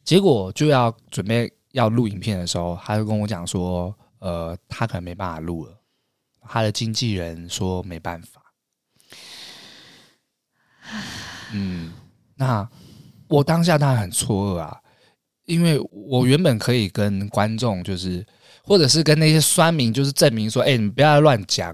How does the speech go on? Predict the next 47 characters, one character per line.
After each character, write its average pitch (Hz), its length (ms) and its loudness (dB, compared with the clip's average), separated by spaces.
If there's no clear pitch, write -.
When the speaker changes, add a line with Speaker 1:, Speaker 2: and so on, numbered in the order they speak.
Speaker 1:
了 85 140 -8
啦。 82 280 -10
Speaker 2:
嗯。 226 80 -14
Speaker 1:
但 151 120 -4
是 139 140 -8
没 95 180 -10
办 92 220 -4
法。 - 260 -16
Speaker 2:
干， 214 240 -4
Speaker 1:
最 269 140 8
后， 240 200 8
Speaker 2:
好 - 0 -
难 226 80 -6
讲 214 100 -2
哦。 202 160 6
Speaker 1:
我， - 20 2
我， 226 60 6
对， 262 200 4
最 277 140 4
后 254 120 8
就 240 80 2
解 156 200 2
释 147 120 2
不 165 120 0
清 151 160 2
嘛， 131 100 4
我 175 140 8
也 - 20 8
没 127 140 4
办 139 120 6
法 123 60 4
解 107 100 -4
释 113 140 -6
这 107 80 -4
件 101 160 -2
事 110 200 0
啊， 90 120 -6
因 110 80 -4
为 147 80 0
当 147 160 2
事 143 120 -2
人 113 100 0
没 98 120 -4
办 113 120 0
法 95 80 -4
讲 - 240 -8
嘛。 - 120 -20